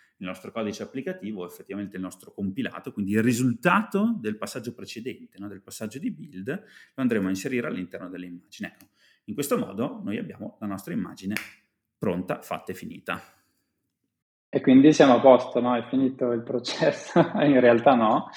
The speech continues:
Speaker 2: Eh, Simone, che cosa succede poi una volta che l'immagine è pronta, diciamo così?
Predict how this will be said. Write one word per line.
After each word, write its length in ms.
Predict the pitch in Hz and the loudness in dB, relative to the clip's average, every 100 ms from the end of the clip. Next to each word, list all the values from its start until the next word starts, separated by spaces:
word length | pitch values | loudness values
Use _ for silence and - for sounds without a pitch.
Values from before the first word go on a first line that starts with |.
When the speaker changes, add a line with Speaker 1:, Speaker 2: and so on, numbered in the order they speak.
| - - - _ | -18 -20 -20 _
Speaker 2:
Eh, 480 | 113 110 113 113 117 | 4 6 6 6 4
Simone, 400 | 120 135 127 110 | 2 2 2 2
che 120 | 120 | 0
cosa 180 | 113 117 | 2 0
succede 460 | 120 120 127 113 107 | 0 -2 0 0 0
poi 260 | 113 107 | 2 2
una 140 | 107 107 | 2 0
volta 380 | 104 98 110 - | 0 0 -2 -2
che 120 | 104 | 0
l'immagine 1000 | 104 104 113 110 110 101 107 110 107 110 | 0 0 -2 -2 0 0 0 -4 -4 -6
è 80 | - | -2
pronta, 680 | - 107 104 107 - 104 104 | 2 4 2 -4 -2 0 -2
diciamo 380 | 107 110 104 | -2 -4 -4
così? 340 | 104 107 110 | -4 -4 -6